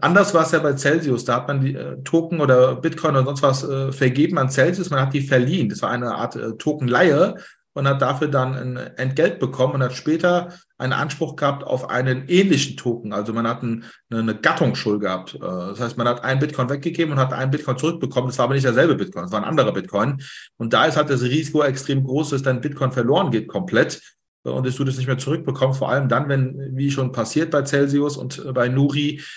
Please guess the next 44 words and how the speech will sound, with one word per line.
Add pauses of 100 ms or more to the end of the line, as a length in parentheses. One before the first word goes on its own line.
(160)
wenn
dann
die
pa-,
Beteiligten
dann,
äh,
insolvent,
äh,
gehen.
Ja? (440)
Und
da
muss
man
so
ein
bisschen
aufpassen.
Aber
solange
wir (180)
uns
beim,
äh,
Delegated
Staking,
äh,
ja, (220)
befinden
oder
beim, (380)
äh,
Liquid
Staking,
wo
man
nur
an
einen
Smart
Contract
gelockt
wird,